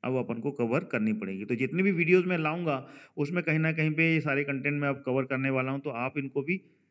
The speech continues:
मेरे माध्यम से आप इनकी जानकारी पूरी रख सकते हैं मेरे चैनल के साथ में। आप जुड़े रहें बिल्कुल, मैं इसके बारे में अब आने वाले समय में जो नोटिफिकेशन आने वाला है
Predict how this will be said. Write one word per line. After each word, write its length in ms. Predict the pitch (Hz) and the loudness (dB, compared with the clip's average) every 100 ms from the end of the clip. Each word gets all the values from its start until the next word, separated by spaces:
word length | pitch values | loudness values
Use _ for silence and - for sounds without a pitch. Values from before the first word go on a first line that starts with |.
| _ _ - | _ _ -4
मेरे 220 | 120 135 | 2 4
माध्यम 360 | 143 127 123 135 | 4 2 0 -2
से 120 | 135 | 0
आप 240 | 135 135 139 | 0 0 -2
इनकी 200 | 131 127 | -2 0
जानकारी 380 | 123 120 127 | 0 0 -2
पूरी 420 | 127 127 131 180 - - | -2 -2 0 0 -4 -6
रख 180 | 123 123 | -6 -4
सकते 280 | 135 - 143 | -6 -4 -2
हैं 140 | 143 | 0
मेरे 200 | 131 131 | 0 0
चैनल 260 | 131 120 120 | 0 -2 -2
के 120 | 131 | -4
साथ 180 | 123 113 135 | -4 -4 -4
में। 120 | 135 _ - | -8 _ -6
आप 160 | 120 117 | -4 2
जुड़े 200 | 127 143 | 4 4
रहें 200 | 151 156 | 2 0
बिल्कुल, 240 | 139 147 | -2 -2
मैं 140 | 143 | 0
इसके 180 | 135 139 | -2 -2
बारे 200 | 127 123 | -2 0
में 120 | 131 | 0
अब 120 | 127 120 | 0 0
आने 180 | 113 | 0
वाले 140 | 120 123 | 0 -2
समय 200 | 127 123 | -2 -2
में 140 | 123 | -2
जो 100 | 120 | 0
नोटिफिकेशन 500 | 117 113 131 135 131 | -2 -4 -8 -10 -4
आने 220 | 127 123 | -2 0
वाला 220 | 139 127 127 | 0 0 0
है 140 | 151 | -2